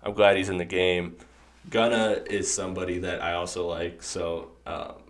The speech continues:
that, that project, I gotta give it another listen before I get my final thoughts, but that one was dope. And then the Offset one really impressed me. The Offset one is the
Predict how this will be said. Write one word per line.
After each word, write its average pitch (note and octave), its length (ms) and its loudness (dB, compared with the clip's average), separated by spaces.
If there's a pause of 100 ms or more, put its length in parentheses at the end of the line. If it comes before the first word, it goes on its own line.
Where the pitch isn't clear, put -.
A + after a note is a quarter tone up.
(160)
that, G2 280 0
that G2 220 -2
project, F2+ 560 -4
I F#2+ 120 -4
gotta F#2+ 200 -2
give F#2+ 200 -4
it F#2 120 -6
another F#2 320 -4
listen F#2 400 -4
before F2 200 -2
I E2 60 -6
get F2 180 -8
my F2+ 140 0
final F2+ 340 0
thoughts, F2+ 300 -2
but - 140 -14
that F2 160 -6
one F2+ 100 -4
was F2 160 -10
dope. F2+ 340 -2
And F2+ 140 -4
then E2+ 160 -4 (200)
the G2+ 80 8
Offset A2 540 10
one F2 360 -2
really F2+ 400 2
impressed D#2+ 420 -6
me. - 160 -8
The G#2 80 4
Offset A2 580 6
one F2 200 0
is - 220 -12
the G#2 260 -8